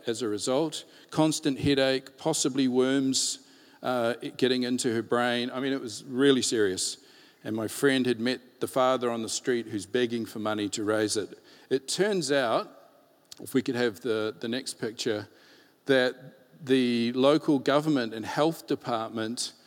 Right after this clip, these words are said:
had, um, met with them and taken these photos, and, uh, were raising money, and they had given her quite a bit of money, but it wasn't enough for all the treatment, just to get down to this next hospital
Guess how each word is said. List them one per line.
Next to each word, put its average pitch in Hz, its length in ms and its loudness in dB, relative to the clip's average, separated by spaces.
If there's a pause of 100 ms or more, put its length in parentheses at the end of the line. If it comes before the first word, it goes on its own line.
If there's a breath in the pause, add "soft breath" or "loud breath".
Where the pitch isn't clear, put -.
(280 soft breath)
had, 117 480 -2
um, 113 400 -6
met 151 220 -2
with 139 200 0
them 117 220 2
and 113 160 -4
taken 143 460 0
these 139 260 4
photos, 135 720 0 (520 loud breath)
and, 117 500 -2
uh, 113 280 -4
were 107 140 2
raising 127 440 0
money, 123 240 -2
and 110 140 -2
they 147 220 4
had 123 240 -4
given 139 320 2
her 104 160 0
quite 135 320 -2
a 131 40 0
bit 123 240 -2
of 117 60 0
money, 123 280 0
but 107 140 -2
it 104 60 -4
wasn't 139 340 -2
enough 143 300 -4
for 127 100 -4
all 127 200 2
the 135 80 -2
treatment, 117 560 -6
just - 340 -4
to - 80 -16
get 113 220 -6
down 104 420 -4 (400 loud breath)
to 123 140 -4
this - 180 -6
next 117 360 -6
hospital 101 600 -8